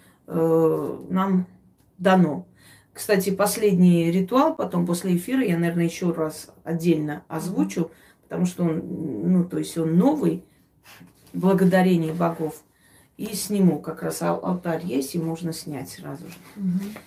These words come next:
Speaker 1: Итак.
Speaker 2: Видно.
Speaker 1: Да.
Speaker 2: Мгм.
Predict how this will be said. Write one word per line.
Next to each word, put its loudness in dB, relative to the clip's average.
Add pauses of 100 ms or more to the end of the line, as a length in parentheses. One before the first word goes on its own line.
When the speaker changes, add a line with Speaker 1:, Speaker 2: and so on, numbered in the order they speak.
(180)
Speaker 1:
Итак. -2 (1900)
Speaker 2:
Видно. 0 (500)
Speaker 1:
Да. 4
Speaker 2:
Мгм. 2